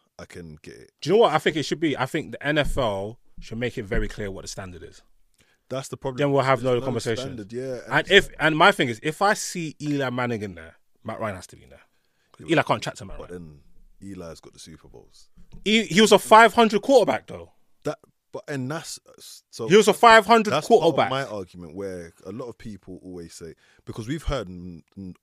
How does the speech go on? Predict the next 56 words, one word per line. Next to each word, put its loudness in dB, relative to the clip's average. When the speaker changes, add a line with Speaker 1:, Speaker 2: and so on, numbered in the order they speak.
Speaker 1:
I've -16
heard -10
from -18
multiple -16
places, -20
if -16
Matt -14
Ryan -10
had -16
won -14
Super -20
Bowl -14
fifty-one, -20
there -12
wouldn't -14
be -18
that -20
discussion. -18
Speaker 2:
Yeah, 6
because 4
he's -4
got, 6
he's 2
got 4
a 8
Speaker 1:
He's 4
got 2
Speaker 2:
M 6
V 2
P, 2
he's 0
got 2
Speaker 1:
M -2
V -10
P, -6
Speaker 2:
Super 0
Bowl, 2
Speaker 1:
he's -12
got -14
the -18
Super -14
Speaker 2:
and 6
he 0
Speaker 1:
Bowl. 6
Speaker 2:
would've 6
won 2
a -4
Super -6
Bowl -4
Speaker 1:
And -6
he -8
would've -8
Speaker 2:
M -10
V -12
P. -12
Speaker 1:
been, -20